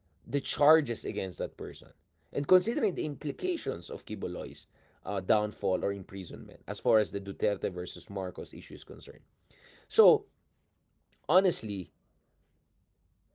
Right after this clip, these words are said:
I'm saying as someone who has already made, what, sampung vlogs na on Alice Go,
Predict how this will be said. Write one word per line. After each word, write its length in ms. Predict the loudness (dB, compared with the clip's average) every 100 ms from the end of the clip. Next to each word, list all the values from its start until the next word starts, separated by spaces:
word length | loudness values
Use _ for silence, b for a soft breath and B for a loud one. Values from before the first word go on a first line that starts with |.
| _ _
I'm 160 | -2 0
saying 300 | 2 4 6
as 120 | 6
someone 340 | 6 6 4
who 80 | 4
has 140 | 4 8
already 440 | 6 6 0 -2
made, 240 | 2 2 6
what, 240 | 6 6 _
sampung 460 | -2 -2 0 0 2
vlogs 400 | 6 6 6 4
na 80 | 4
on 120 | 6
Alice 360 | 4 4 0
Go, 380 | 0 0 0 -4